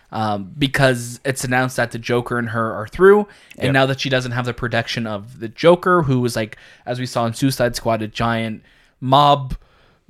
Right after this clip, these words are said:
Speaker 1: gangster persona in the world that nobody messes with,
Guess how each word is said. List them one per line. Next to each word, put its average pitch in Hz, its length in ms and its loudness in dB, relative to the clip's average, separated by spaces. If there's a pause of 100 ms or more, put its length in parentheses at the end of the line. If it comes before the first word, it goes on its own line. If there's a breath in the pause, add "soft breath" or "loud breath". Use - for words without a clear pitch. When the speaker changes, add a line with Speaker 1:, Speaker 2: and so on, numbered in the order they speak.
Speaker 1:
gangster 143 840 4 (840)
persona 156 640 4
in 151 140 2
the 151 80 0
world 147 260 4
that 135 80 2
nobody 139 280 0
messes 139 340 -4
with, 175 280 -4